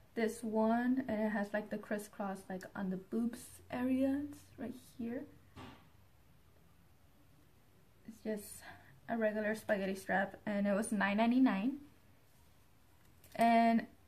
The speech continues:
when I bought them, it was on sale, like, buy one, get fifty percent off on the next purchase. So I got the other one for fifty percent off.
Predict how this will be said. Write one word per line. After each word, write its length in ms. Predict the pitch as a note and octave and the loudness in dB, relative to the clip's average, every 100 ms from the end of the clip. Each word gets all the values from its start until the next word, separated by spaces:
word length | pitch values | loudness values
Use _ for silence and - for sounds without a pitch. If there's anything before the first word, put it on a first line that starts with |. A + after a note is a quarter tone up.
| - | -8
when 160 | A#3 B3 | 0 2
I 80 | B3 | 2
bought 280 | G#3 G#3+ | 2 0
them, 340 | - B3+ C#4 C4+ | 2 2 4 2
it 40 | |
was 160 | A3+ A#3 | 0 2
on 120 | A3+ | 0
sale, 320 | A3 G3+ G#3+ G#3 | 2 2 2 0
like, 160 | F#3 | -2
buy 160 | G3+ G#3+ | -2 0
one, 160 | A3 | 2
get 180 | G#3+ G3+ | 0 -2
fifty 220 | G#3+ G#3 | -6 -6
percent 380 | A3 G#3+ G#3 G3+ | -6 -6 -4 -4
off 180 | G3 G3 | -4 -4
on 120 | G3+ | -2
the 100 | G3 | 0
next 320 | F#3 F#3 G3+ - - - - | 0 -2 -4 -12 -20 -20 -8
purchase. 580 | C4+ C4 D4+ D#4 D#4 - - - - - - - - - - | -6 -2 0 0 -2 -14 -20 -20 -20 -20 -18 -12 -12 -12 -12
So 220 | - A#3 | -4 -2
I 80 | A3+ | -2
got 200 | A3+ A3+ | -2 2
the 180 | - - | 0 4
other 260 | C4+ C4+ C#4 | 4 8 8
one 380 | C4+ C4+ C4+ C4 | 6 4 4 2
for 160 | A3+ | 0
fifty 320 | A3 A#3 A#3+ | 0 -2 -2
percent 380 | A#3 A#3+ A#3+ B3 | -4 -4 0 2
off. 340 | B3+ B3+ C4 | 2 2 0